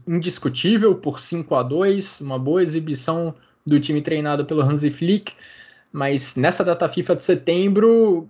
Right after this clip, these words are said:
as conclusões já não são tão positivas, longe, longe disso, como o Jonathan falou. Derrota contra a Hungria por um a zero,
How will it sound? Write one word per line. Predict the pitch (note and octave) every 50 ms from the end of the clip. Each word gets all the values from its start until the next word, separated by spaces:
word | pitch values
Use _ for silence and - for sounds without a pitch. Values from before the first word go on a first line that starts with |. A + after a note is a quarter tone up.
| D3+
as | D#3 D#3+ E3 D#3+
conclusões | - F#3+ F#3 F3 G#3 G3 F3 E3+ F#3 F#3+ G3+ F#3+
já | G#3+ G#3+
não | G#3 G#3 G#3
são | G3 - - G#3 G#3 G#3 G#3+ G#3 G#3 G3+
tão | G3 - F#3+ G3 G3
positivas, | G3 G#3 G3 G3 A3 G#3+ - - G3+ E3+ C#3+ C3+ B2 B2
longe, | D3 D#3 E3 F3 D#3+ - - _
longe | - D3 C#3+ F3+ G3 F#3+ G#3
disso, | D#3+ C#3+ D3+ D3 D3 - D3+
como | C3 D#3+ D3 C#3+
o |
Jonathan | B2+ D#3+ D#3 D#3 D3+ D3+ F3 D#3+
falou. | C#3 - F3 D3+ C#3+ C#3 B2+ B2 B2+ - _ _ _ _ _ _
Derrota | C#3+ C#3 C#3 C3 D3 D#3 D#3+ D#3+ E3
contra | D#3 - D#3 D3+ - - D#3
a | D3+
Hungria | D3+ D3 C#3 C3+ C3+ D3 D#3+ D#3 D#3 D3 C3+ C3+ - - _
por | - D3+ D3 - - - -
um | G3+ G#3 A#3 A#3+
a | G#3+ F#3
zero, | D3+ D#3 F#3 G3+ G#3+ A3+ A3 A#3 A3+ G#3+